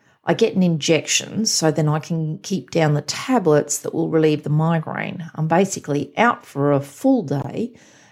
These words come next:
and when I wake up the next day, I'm groggy, like I've just got a really bad hangover. That's a bus. Like, <laughs> I am not doing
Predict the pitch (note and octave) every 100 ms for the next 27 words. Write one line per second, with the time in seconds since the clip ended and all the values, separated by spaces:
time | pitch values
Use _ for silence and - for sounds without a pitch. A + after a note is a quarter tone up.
0 | _ - D#3+ D#3 D#3 D#3 - _ _ _
1 | - D#3+ D3+ D3+ D#3+ E3 - D#3+ E3+ -
2 | D#3+ D#3 D3 C#3+ D3+ C#3+ C3+ A#2 A#2+ -
3 | B2 C#3 - - - - - - - -
4 | - - - - - - - _ _ _
5 | _ _ _ _ A3 B3+ - C#3 C3+ C3+
6 | D#3 D3+ - - - - - _ E3 D#3+
7 | - D3+ - - _ - B3+ C#4 F3 F3+
8 | F#3 G#3 - - F3+ E3